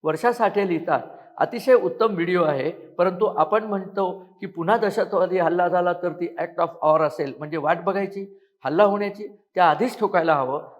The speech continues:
मला वाटतं हेच सर्वसामान्यांचं मत असेल." माझंही मत तेच आहे, पण नरेंद्र मोदी एका विशिष्ट पद्धतीने काम करतात, त्यामुळे जगाला दाखवून देतात की आम्ही त्यांना भरपूर संधी दिली, त्यांनी ती घेतली नाही, म्हणून आम्हाला त्यांना ठोकणं भाग पडलं.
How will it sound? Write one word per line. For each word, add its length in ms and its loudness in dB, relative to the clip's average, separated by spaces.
मला 160 2
वाटतं 240 -4
हेच 280 -2
सर्वसामान्यांचं 720 -8
मत 240 -14
असेल." 240 -14
माझंही 280 2
मत 160 -2
तेच 180 0
आहे, 100 -6
पण 200 -6
नरेंद्र 340 -4
मोदी 260 -8
एका 240 -2
विशिष्ट 360 -10
पद्धतीने 580 -6
काम 240 -8
करतात, 360 -12
त्यामुळे 300 -4
जगाला 360 -2
दाखवून 380 -4
देतात 260 -2
की 140 -10
आम्ही 300 -6
त्यांना 220 -2
भरपूर 360 -4
संधी 280 -8
दिली, 540 -14
त्यांनी 200 -6
ती 120 -10
घेतली 360 -10
नाही, 220 -8
म्हणून 180 -8
आम्हाला 260 -6
त्यांना 180 -6
ठोकणं 380 -12
भाग 140 -6
पडलं. 360 -12